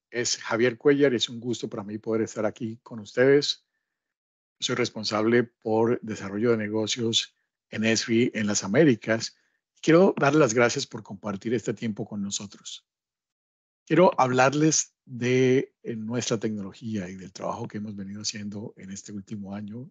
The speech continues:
Y quiero empezar por mencionar algunos de los elementos asociados a argis, como se llama nuestra tecnología, que son base fundamental en,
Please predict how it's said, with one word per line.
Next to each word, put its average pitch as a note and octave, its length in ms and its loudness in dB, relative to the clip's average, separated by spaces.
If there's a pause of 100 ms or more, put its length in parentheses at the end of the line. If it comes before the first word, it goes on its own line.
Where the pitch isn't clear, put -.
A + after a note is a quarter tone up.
(100)
Y - 80 -20
quiero A#2+ 180 -6
empezar A2 540 -4 (400)
por - 140 -18
mencionar G#2 640 0 (220)
algunos A2 380 0
de B2 80 6
los G#2 100 4
elementos G#2 800 -2
asociados G#2+ 760 -4
a A#2+ 380 4 (360)
argis, - 760 4
como G2 220 -16
se F#2+ 100 -12
llama A#2 420 -4 (300)
nuestra A#2 240 -6
tecnología, B2 680 0 (720)
que A#2 120 0
son B2 360 0
base B2 640 2
fundamental G2+ 800 -4 (140)
en, G#2 280 -16